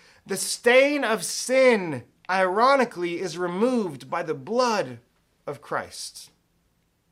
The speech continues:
The stain of sin washed away,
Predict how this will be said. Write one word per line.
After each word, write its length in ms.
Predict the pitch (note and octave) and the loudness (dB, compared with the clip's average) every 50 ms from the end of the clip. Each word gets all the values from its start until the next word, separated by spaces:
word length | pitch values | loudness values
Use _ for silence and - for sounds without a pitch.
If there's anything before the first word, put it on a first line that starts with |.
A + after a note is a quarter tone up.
| _ _ _ _ _ _ _ _ _ _ _ - | _ _ _ _ _ _ _ _ _ _ _ -8
The 100 | F#3 F3+ | -6 -6
stain 440 | - - - B3 C4+ C#4+ D4 C4+ | -2 2 6 6 8 8 6 4
of 100 | B3 F#3+ | 2 0
sin 420 | - - - B3+ C4 C4 A#3 F3+ - - - _ _ | -2 -4 2 4 6 6 6 4 0 -6 -16 _ _
washed 560 | - D#3+ F3 A#3+ B3+ C#4+ C#4+ C4+ - - - | -6 2 4 6 6 6 6 4 2 -4 -6
away, 560 | C4 B3 A3 A#3 A#3+ A#3+ A#3 G#3+ F3+ C3+ A2+ | -6 -2 0 2 2 2 0 0 -2 -6 -8